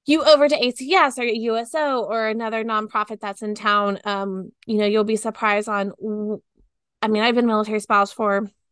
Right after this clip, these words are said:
thirteen years, military brat for thirty-five years.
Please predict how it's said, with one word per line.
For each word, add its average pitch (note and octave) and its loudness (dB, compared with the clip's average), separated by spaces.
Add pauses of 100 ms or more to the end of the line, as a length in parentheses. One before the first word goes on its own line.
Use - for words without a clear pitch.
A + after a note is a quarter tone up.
(680)
thirteen A#3 0
years, A#3 -2
military A3 -2
brat G3+ 0
for G#3 -2
thirty-five G#3+ -4
years. B3+ -4